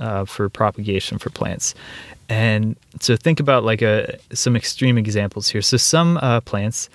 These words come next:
propagate by seed, right? There's, uh, this, <laughs> a popular landscape plant is, uh, the, um,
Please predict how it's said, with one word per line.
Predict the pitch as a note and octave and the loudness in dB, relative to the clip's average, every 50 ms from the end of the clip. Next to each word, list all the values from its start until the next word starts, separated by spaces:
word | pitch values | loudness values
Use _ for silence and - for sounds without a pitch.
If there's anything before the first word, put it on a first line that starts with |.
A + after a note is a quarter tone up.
| - - - _ - | -20 -20 -20 _ -2
propagate | - A#2 G#2+ A#2 G#2+ A2 G#2+ G2+ | -2 0 0 0 0 -2 0 0
by | G#2+ G2 | 0 -2
seed, | - - - - A2+ G2+ F#2+ G2+ | -2 0 0 0 0 0 0 0
right? | G2+ G2+ G#2+ - - - - - - - - | 0 0 0 -2 -4 -10 -20 -20 -20 -6 0
There's, | B2 A#2+ B2 A2 - - | 2 2 4 4 4 4
uh, | C3 A2+ A2 A2 G#2 | 4 4 4 4 2
this, | G2+ G#2+ G#2 - - - - _ _ _ - | 0 -2 -4 -4 -6 -6 -10 _ _ _ -12
<laughs> | - - - - - A#2 - - - - - - - - - | -10 -10 -6 -2 -2 -2 -2 -4 -8 -18 -20 -20 -18 -10 -8
a | A#2+ | -8
popular | - - C#3 C3 B2+ - C3+ C3+ C3 B2+ B2+ B2 B2 A#2+ A#2+ A#2 | -4 -2 -2 -2 0 0 0 2 2 2 2 2 2 2 2 0
landscape | A2+ A#2 A#2 A2+ A#2 A#2 - - - B2 A#2+ A#2+ - | 0 -2 -2 0 -2 -2 -4 -4 -2 -2 -2 -2 -2
plant | - - - A2 G#2+ A2+ A#2+ - - _ _ _ | -6 -4 -2 0 0 0 -2 -4 -8 _ _ _
is, | - G#2+ A2+ A2 G#2 G2+ - | -4 -2 0 0 0 0 0
uh, | G#2 G2+ G#2 G2+ G2+ G2+ A2 - - _ | 0 0 0 0 -2 -4 -6 -10 -12 _
the, | - A2 A2+ A2 G#2+ G#2 G#2 G#2 A2+ - | -2 0 2 2 4 2 0 -2 -4 -4
um, | - A2+ G#2 G2+ G2 | -4 -2 -2 -2 -4